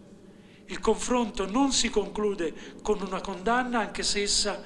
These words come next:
è implicita nel fatto che Gesù viene deferito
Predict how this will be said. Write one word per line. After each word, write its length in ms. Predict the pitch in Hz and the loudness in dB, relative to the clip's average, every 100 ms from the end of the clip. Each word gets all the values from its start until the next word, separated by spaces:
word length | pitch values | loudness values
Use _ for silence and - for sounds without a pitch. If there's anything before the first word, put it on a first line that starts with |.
| - - | -14 -6
è 100 | 208 | -2
implicita 800 | 202 - 190 180 - 185 190 180 - - - - | -2 -4 -6 0 0 0 -6 -8 -14 -20 -20 -8
nel 140 | 202 | -6
fatto 320 | - 202 196 - | 0 -2 -2 -6
che 100 | 185 | -2
Gesù 260 | 175 180 | 0 0
viene 260 | 190 175 170 | 0 -4 -4
deferito 760 | 185 185 190 170 156 160 147 | -4 -4 -4 -6 -4 -4 -4